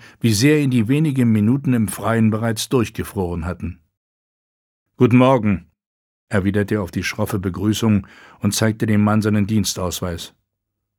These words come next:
„Kripo?“ Peter Graefe schenkte dem Ausweis nur einen kurzen Blick und bekräftigte dann: „Trotzdem kein Grund, mich festzuhalten.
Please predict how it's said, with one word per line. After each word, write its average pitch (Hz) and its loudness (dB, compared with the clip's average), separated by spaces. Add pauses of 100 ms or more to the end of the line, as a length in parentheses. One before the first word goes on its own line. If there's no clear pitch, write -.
(240)
„Kripo?“ 202 0 (800)
Peter 101 2
Graefe 107 0
schenkte 104 -2
dem 101 0
Ausweis 101 -4
nur 104 0
einen 95 -2
kurzen 110 -2
Blick 113 -4
und 101 0
bekräftigte 110 -4
dann: 107 0 (720)
„Trotzdem 120 4
kein 120 4
Grund, 127 2
mich - 0
festzuhalten. 104 0